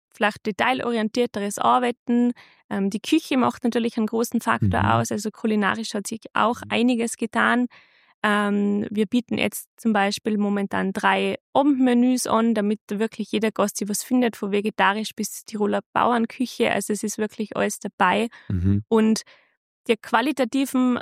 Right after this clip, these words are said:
Speaker 1: ähm, Fortschritte, die haben natürlich dann auch entsprechende Zielgruppe, ähm, angesprochen. Also früher waren's halt immer viel Familien, ähm, die Gäste wollten eigentlich nur Skifahren, wollten eigentlich im Hotel gar nichts erleben.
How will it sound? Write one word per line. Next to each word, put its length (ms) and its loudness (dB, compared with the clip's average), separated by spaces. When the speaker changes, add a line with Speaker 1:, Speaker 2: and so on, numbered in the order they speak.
Speaker 1:
ähm, 560 0
Fortschritte, 580 -2
die 140 0
haben 160 2
natürlich 400 -2
dann 180 -2
auch 460 0
entsprechende 600 0
Zielgruppe, 920 -2
ähm, 300 -4
angesprochen. 960 -4
Also 280 0
früher 420 0
waren's 300 0
halt 200 -4
immer 460 0
viel 180 -4
Familien, 960 2
ähm, 680 -2
die 80 -10
Gäste 240 0
wollten 260 -2
eigentlich 300 -2
nur 240 4
Skifahren, 560 0
wollten 260 -4
eigentlich 360 -2
im 100 2
Hotel 300 0
gar 160 0
nichts 180 -4
erleben. 540 2